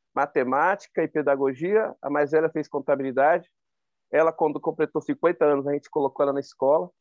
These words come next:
fez até o segundo grau. Ou seja, uma mulher que se reinventou e que mostrou toda, toda, toda, todo o talento, toda,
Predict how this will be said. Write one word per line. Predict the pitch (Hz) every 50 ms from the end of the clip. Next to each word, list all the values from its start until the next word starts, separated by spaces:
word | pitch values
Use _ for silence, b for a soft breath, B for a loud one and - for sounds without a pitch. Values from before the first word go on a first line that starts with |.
| _ _ _ _
fez | 147 147 151
até | 147 - 151
o | 156
segundo | - 160 139 139 139 139 135
grau. | 120 127 127 135 147 175 170 - _ _ _ _ _ -
Ou | 160 156
seja, | - 180 151 135 147
uma | 156 160
mulher | 165 165 156 143 147 160 175 190 -
que | -
se | - - - 185 165
reinventou | 147 170 180 190 180 165 185 180 165 151 - _ _ - 160 170 190 208 208 - _ _ _ _ _ _ _ _ _ _ _ _ _
e | 147 151
que | 151 _ - - 196 190 180 180 175 175 165 156 147 139 135 131 - _ _ _ _ _ _ _ _ _ _ _ _ _ _ _ _ _ _ -
mostrou | - 175 - - - - -
toda, | - - 226 226 269 254 240 - - - _ _
toda, | - 240 262 269 254 220 190 - -
toda, | - - 214 233 226 226 - - -
todo | - 196 202 220
o | 214
talento, | - - 175 160 147 151 165 175 175 175 - _ -
toda, | 180 175 180 175 165 151 143 -